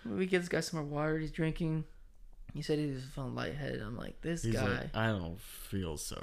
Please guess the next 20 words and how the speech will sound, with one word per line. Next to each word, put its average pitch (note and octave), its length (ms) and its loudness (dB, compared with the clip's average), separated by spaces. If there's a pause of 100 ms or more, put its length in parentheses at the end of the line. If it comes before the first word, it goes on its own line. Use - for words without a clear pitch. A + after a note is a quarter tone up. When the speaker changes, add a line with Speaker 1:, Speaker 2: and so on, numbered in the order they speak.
(200)
Speaker 2:
good." G#1+ 380 -6 (420)
Speaker 1:
I'm D#3 220 2
like, D3 240 -2 (160)
"Nah, D#3 380 2
dude." A#3 260 10
And A3+ 80 6
I G3+ 60 6
was F3+ 80 4
like, E3 100 6 (160)
I'm F3+ 80 4
like, F#3 140 6
"You're A3+ 120 6
good." E3 460 2
I F#3 160 10
kept - 240 6
telling G3+ 200 12
him, G3+ 80 12
like, B3 100 8
"You're F#4 160 12
Speaker 2:
<laughs> - 180 -2